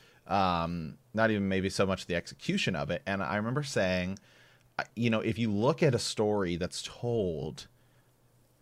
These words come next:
by the same, a, a similar story told, or the same story told two different ways. Look at the original animation version of Aladdin, and then look at,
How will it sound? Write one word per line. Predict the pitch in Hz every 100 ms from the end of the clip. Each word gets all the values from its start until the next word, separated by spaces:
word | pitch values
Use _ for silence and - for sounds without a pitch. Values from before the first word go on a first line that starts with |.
| _
by | 101 101 98
the | 95
same, | - - 98 98 101 98 98 98 98 - _ - - -
a, | 85 107 98 -
a | 107
similar | - 175 160 143
story | 139 117 110 110
told, | 117 104 -
or | 104
the | 98
same | - 123
story | 113 110 101
told | - 98 -
two | 123
different | 113 - -
ways. | 147 101 58 90
Look | 110 120
at | 117 104 -
the | 101 98
original | 98 123 123 117 107
animation | 98 107 107 101 98 - 98
version | 90 85 82 92 90
of | 87 85 82 -
Aladdin, | 98 92 95 76 69 65 - - - _
and | 104 98
then | 104 117 113
look | 107 98 - -
at, | 92 92 90 -